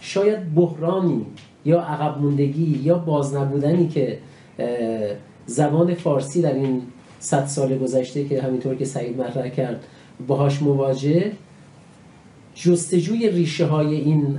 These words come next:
عقب موندگی به نوعی جستجو در مدرن نشدن جامعه ایران یا، اه، یه واژه‌ای رو خودت به کار بردی،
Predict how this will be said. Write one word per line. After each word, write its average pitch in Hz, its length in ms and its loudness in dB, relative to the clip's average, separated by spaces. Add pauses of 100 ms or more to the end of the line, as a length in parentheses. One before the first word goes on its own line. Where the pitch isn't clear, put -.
(120)
عقب 143 300 0
موندگی 151 720 2 (440)
به 160 100 6
نوعی 196 360 4
جستجو 175 840 0
در 196 240 2
مدرن 165 680 2
نشدن 170 460 4 (760)
جامعه 147 400 2
ایران 175 440 2 (260)
یا، 180 340 2 (360)
اه، 139 80 2 (920)
یه 170 120 4
واژه‌ای 170 400 0
رو 180 80 2
خودت 175 300 0
به 151 120 0
کار 143 260 2
بردی، 143 400 2